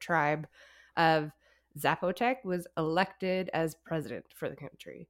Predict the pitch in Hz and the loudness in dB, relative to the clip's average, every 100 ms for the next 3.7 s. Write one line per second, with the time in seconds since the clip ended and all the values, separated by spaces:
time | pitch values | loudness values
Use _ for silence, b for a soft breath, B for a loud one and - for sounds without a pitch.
0 | _ b b b b 190 202 208 208 180 | _ b b b b 10 10 4 4 6
1 | 170 151 - - 165 165 170 190 180 170 | 6 4 2 -4 0 0 0 0 2 2
2 | - 175 156 143 143 143 143 151 - _ | -2 -6 -2 -2 -2 -4 -6 -8 -10 _
3 | _ - 147 131 - - 82 | _ -4 -2 0 -2 -6 -8